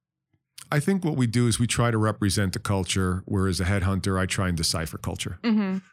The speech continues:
Speaker 1: right? So I think, uh, our, our marketing and storytelling team, um,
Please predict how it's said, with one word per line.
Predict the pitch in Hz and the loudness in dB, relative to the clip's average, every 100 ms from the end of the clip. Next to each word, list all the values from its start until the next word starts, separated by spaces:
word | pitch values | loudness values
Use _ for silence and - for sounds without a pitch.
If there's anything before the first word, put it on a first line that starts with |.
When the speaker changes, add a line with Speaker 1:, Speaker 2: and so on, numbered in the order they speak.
| _ 107 | _ 0
Speaker 1:
right? | 104 98 | 0 2
So | 113 | 0
I | 107 | 0
think, | 127 113 107 _ _ - _ - | 0 0 -2 _ _ -20 _ -14
uh, | - - - | -12 -10 -2
our, | 104 107 107 | 0 0 2
our | 101 104 - | 0 0 -2
marketing | 107 98 95 101 98 95 - - | 0 2 0 0 0 -2 -6 -8
and | - 90 | -2 -2
storytelling | - 104 98 92 98 92 87 | 0 0 0 0 0 0 -2
team, | - 92 90 92 92 _ _ _ _ _ _ _ _ - | 0 0 0 0 -4 _ _ _ _ _ _ _ _ -6
um, | 92 90 90 92 | -2 0 0 -2